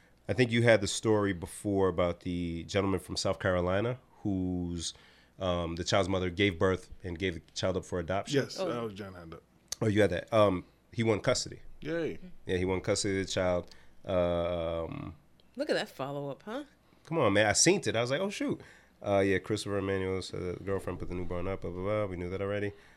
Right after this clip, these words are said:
Speaker 1: But yeah, yeah, he won, um, he won, uh, custody of the child.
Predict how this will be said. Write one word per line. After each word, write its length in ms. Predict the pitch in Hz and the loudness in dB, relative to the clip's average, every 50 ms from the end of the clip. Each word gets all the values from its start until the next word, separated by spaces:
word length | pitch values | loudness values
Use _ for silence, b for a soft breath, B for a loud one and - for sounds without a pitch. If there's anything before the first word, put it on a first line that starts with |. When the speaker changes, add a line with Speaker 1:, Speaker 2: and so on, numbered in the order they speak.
| B B B - - | B B B -2 2
Speaker 1:
But 100 | 101 107 | 6 6
yeah, 100 | 131 117 - - - | 6 6 4 2 -2
yeah, 120 | - 101 98 | 0 2 2
he 140 | 92 101 | 2 2
won, 320 | 98 90 98 101 98 98 95 | 2 2 4 4 4 4 2
um, 380 | 92 92 90 87 87 87 82 82 - _ _ - - | 2 0 0 0 -2 -4 -6 -10 -14 _ _ -12 -8
he 60 | 92 | -4
won, 260 | 92 95 92 90 90 | -2 -2 -2 -2 -2
uh, 340 | 87 87 87 87 85 82 85 - _ _ _ _ _ _ _ _ _ _ _ - | -2 -4 -4 -4 -6 -8 -10 -12 _ _ _ _ _ _ _ _ _ _ _ -6
custody 340 | - 98 - - 92 87 87 | -4 -4 -4 -2 -4 -4 -4
of 80 | 80 | -4
the 60 | 78 80 | -6 -8
child. 360 | - - - - - - | -8 -8 -8 -8 -10 -14